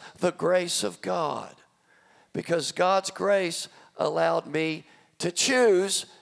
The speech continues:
to go to this kind of church, to an apostolic church. And furthermore, uh, it wasn't because of my making the right decision, although I believe that God's grace caused me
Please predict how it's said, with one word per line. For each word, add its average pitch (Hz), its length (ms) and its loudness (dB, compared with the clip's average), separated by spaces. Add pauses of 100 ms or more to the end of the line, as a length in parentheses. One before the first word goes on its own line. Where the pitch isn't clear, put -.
to - 120 -4
go 185 220 4
to 170 100 -2
this 190 280 0
kind 180 320 -2
of 170 100 -6
church, 185 520 -2
to 170 140 -4
an 151 100 -6
apostolic 175 840 -2
church. 175 520 0 (340)
And 160 240 -2
furthermore, 185 880 4 (400)
uh, 143 280 2
it 190 160 2
wasn't 208 380 2
because 190 440 -2
of 160 200 -4
my 196 520 0 (760)
making 180 520 0
the 180 100 2
right 190 320 2
decision, 202 760 -4 (260)
although 165 300 4
I 175 100 4
believe 185 360 0
that - 200 -2
God's 180 300 2
grace 185 400 0
caused 233 420 0
me 135 280 -4